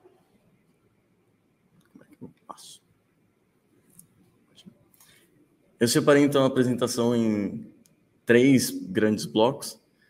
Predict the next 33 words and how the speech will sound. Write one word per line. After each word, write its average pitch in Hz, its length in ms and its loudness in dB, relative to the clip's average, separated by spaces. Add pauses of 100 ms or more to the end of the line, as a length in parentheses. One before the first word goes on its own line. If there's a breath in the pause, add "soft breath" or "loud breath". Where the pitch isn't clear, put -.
(720)
que 107 840 0 (120)
não 311 60 -8
são 208 140 -2
tão 123 100 -2
grandes 110 260 0
assim, 135 380 -6 (560 soft breath)
mas 104 480 -2
três 110 300 -2
blocos. - 420 -2 (300)
O - 100 -10
primeiro 123 320 4
eu 123 60 6
vou 120 80 4
falar 120 200 2
um 113 100 0
pouco 117 220 -2
sobre 110 260 -2
a 110 40 2
história, 110 580 2
de 101 140 -6
como 101 540 -4
surgiu 104 580 -4
a 101 80 0
ideia 107 460 2
do 101 200 -2
éter. 117 520 -2 (680 soft breath)
Depois 120 400 4
eu 120 120 4
vou - 20 -2
falar 117 220 0
um 113 100 0
pouco 110 500 -4 (280)
de, 107 840 -2